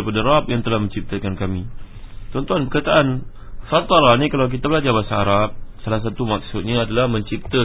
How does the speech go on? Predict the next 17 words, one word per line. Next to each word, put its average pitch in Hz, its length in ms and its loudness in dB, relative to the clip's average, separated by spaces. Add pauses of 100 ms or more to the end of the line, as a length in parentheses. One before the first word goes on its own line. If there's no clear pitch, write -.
satu 110 160 -2
benda 120 320 0
daripada 107 480 -2 (480)
tiada 120 360 2 (120)
kepada 101 400 0
ada. 101 80 -2
Dan 95 160 -2
ini 120 160 2
merupakan 120 480 0
sifat-sifat 117 640 -2 (480)
Allah 135 240 4
Subhanahu 107 400 2
wa 98 160 0
taala. 90 320 -8 (1800)
Jadi 135 160 4
fatarana 156 640 4
artinya 175 480 -2